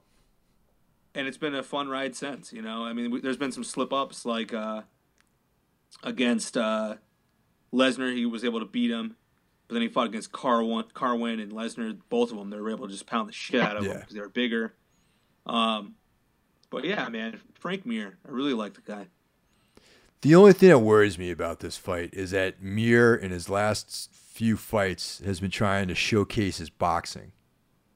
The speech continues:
Speaker 2: you know? And I think that, um, you know, his strength is his ground game. And if he's gonna try to box Mark Hunt,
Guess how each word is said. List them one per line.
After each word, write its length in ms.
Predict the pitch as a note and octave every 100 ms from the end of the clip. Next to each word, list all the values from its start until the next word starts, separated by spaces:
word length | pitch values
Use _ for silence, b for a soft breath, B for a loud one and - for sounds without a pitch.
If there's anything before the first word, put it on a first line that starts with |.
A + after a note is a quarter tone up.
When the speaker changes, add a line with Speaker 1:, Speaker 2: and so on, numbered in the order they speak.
| _
Speaker 2:
you 120 | D2 D#2+
know? 220 | D#2 D#2 _ _ _ _ _ _ _
And 500 | F#2 F2 E2+ E2 - - _ _ _ _ -
I 60 | G#2
think 320 | - A#2 G2+
that, 280 | A2 F#2+ E2+
um, 400 | E2+ D#2+ D#2+ D#2 _ b b b b b b b b _ _
you 100 | G#2+
know, 260 | F#2+ F2 E2
his 440 | D#2 C2+ E2+ G2 E2
strength 520 | - - A2 A2 -
is 120 | F2
his 160 | F2 D#2+
ground 380 | F#2+ F2+ F#2 E2
game. 420 | D#2+ D#2+ D#2 C#2+
And 180 | D#2+ F2+
if 80 | E2+
he's 160 | G2+
gonna 120 | G2+ F#2+
try 200 | G#2 E2+
to 60 |
box 440 | - F2+ E2+ - G2
Mark 240 | E2+ D#2
Hunt, 280 | F#2 E2+